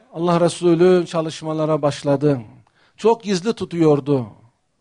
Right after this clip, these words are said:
Çok gizli faaliyetler yaptı. Hanımı Hazreti Ayşe'ye bile söylemiyordu. "Sadece eşyalarımı hazırla." demişti ona.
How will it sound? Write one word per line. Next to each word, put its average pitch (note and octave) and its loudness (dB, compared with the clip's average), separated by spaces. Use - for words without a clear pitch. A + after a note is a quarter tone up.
Çok A3+ -2
gizli G3 -6
faaliyetler E3 0
yaptı. C#3 -6
Hanımı B3 2
Hazreti A#3 2
Ayşe'ye G#3+ 4
bile G#3 4
söylemiyordu. D#3+ 2
"Sadece B3+ 4
eşyalarımı B3+ 4
hazırla." G#3 4
demişti E3 2
ona. D3+ 2